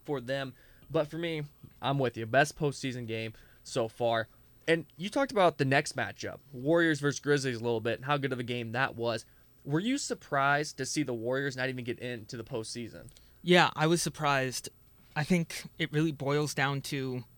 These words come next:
Speaker 2: the injuries they've faced, and they couldn't overcome that, which is definitely tough to see given the performance that Steph Curry had throughout this entire season, as well as,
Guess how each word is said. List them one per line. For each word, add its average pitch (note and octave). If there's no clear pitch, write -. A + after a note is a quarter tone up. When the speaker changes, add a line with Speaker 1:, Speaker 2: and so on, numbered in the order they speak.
Speaker 2:
the C#3
injuries C#3
they've C#3+
faced, D#3
and C3
they C#3
couldn't D3
overcome C3
that, A#2+
which -
is D3+
definitely D3+
tough C#3+
to D3
see -
given C3
the A#2+
performance B2
that A#2
Steph -
Curry C3
had B2
throughout C#3+
this D3
entire B2+
season, B2+
as A#2+
well B2+
as, B2